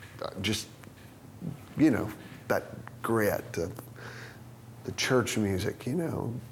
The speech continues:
and all slapped in one, and it, and it was him.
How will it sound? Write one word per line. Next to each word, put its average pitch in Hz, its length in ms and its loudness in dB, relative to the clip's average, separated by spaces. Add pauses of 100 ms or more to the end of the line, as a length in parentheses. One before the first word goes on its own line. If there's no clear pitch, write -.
(140)
and 95 100 -2
all 104 420 2 (380)
slapped - 560 2
in 98 260 2
one, 87 360 2
and 95 160 0
it, 95 380 -2
and 104 140 4
it 104 80 4
was 104 120 2
him. 120 280 4